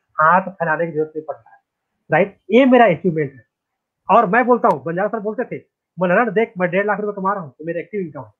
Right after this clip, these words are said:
लेकिन मैं पन्द्रह हज़ार कमा रहा हूँ, एक्टिव इनकम है, लेकिन पन्द्रह हज़ार और डेढ़ लाख से ज्यादा है भाई।" बोले, "कैसे?" वहां पर मुझे जाना पड़ता है, यहाँ पर मुझे कुछ नहीं करना पड़ता है,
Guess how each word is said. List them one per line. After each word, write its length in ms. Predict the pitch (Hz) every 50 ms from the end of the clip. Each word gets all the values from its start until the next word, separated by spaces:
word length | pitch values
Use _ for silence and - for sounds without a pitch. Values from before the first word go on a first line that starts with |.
| _ _ _ _ _ _ -
लेकिन 160 | 190 190 220
मैं 100 | 220 208
पन्द्रह 400 | - _ _ - 170 165 170 208
हज़ार 140 | 202 208 208
कमा 180 | 208 185 185
रहा 80 | 185 180
हूँ, 80 | 165 151
एक्टिव 340 | 139 - 170 156 151 147
इनकम 280 | 156 160 160 156 - 143 - -
है, 100 | 160 139 _ - _ _ _ _ _ _ _ _ 202
लेकिन 180 | 208 233 240
पन्द्रह 360 | 190 - 190 175 175 190 254 240
हज़ार 340 | 233 247 262 277 294 - - _ - _
और 160 | 220 214 170 139
डेढ़ 260 | 170 190 202 196 196
लाख 200 | 196 196 196 190 -
से 80 | 196
ज्यादा 220 | 170 151 156 190 190
है 80 | 180
भाई।" 300 | 135 123 151 196 196 - - _ _ _ _ _ _ _ _ _ _ _ _ -
बोले, 140 | 165 170 180
"कैसे?" 400 | 185 170 156 240 262 269 262 - _ _ _ _ _ _ _ 143
वहां 220 | 147 139 156 180
पर 100 | 190 185
मुझे 180 | 170 160 165 143
जाना 180 | 139 127 143
पड़ता 300 | 147 - 135 131 - 135
है, 80 | 123 131
यहाँ 160 | 135 147 156
पर 100 | - 175
मुझे 180 | 165 160 165 170
कुछ 200 | - 180 165 202
नहीं 100 | 180 170
करना 200 | 170 147 143 143
पड़ता 260 | 135 - - -
है, 60 | 120